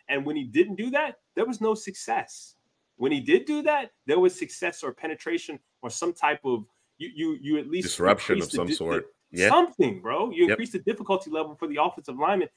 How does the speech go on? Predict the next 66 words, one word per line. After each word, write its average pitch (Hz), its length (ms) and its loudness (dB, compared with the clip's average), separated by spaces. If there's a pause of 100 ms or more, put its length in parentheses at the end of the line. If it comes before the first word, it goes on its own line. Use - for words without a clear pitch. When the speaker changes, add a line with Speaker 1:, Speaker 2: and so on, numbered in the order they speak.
(220)
Speaker 1:
And 185 80 2
it 220 40 6
was 262 100 -2
just 269 160 -8
weird. 139 460 2
I 160 100 0
just, 262 240 -6 (520)
and 156 140 8
then, 185 300 8
you 185 100 4
know, 160 200 0
you 151 140 0
reminded 170 380 4
me 160 160 -2
they, 147 200 0 (100)
they, 147 280 -6
they 139 100 0
were, 135 400 -2
they 135 100 -4
weren't 135 260 -2
rushing 131 400 -4
Perkins. 117 460 -2
And 113 120 -4
then 113 380 -4
I 120 60 2
remembered, 113 540 -2 (640)
you 131 140 2
know, 107 200 0 (200)
Speaker 2:
<laughs> - 180 -10
Speaker 1:
defense, 127 640 0
you 113 80 -4
know, 107 80 -4
we 113 160 -4
do 123 140 2
stupid 123 360 -4
things. 113 520 -2
So, 104 600 -2
you 113 140 -2
know, 95 320 -8 (100)
um, 101 560 -2
but 110 220 0
he, - 180 -16
he's, 139 320 -6
he's 147 220 -2
an 151 80 4
extremely 147 420 0
effective 123 500 -2
player. 135 220 -2
You 151 60 -2
just 127 140 -6
have 123 100 -6
to - 40 -16
put 127 160 0
him 123 120 4
in 120 200 2
a - 60 -16
position 120 360 -4
to 110 60 0
exceed, 123 300 -4
and 156 100 -2
you 113 80 -2
gotta 113 160 0
coach 127 240 -2
him 147 120 -4
up. - 180 -2
Again, 113 300 -2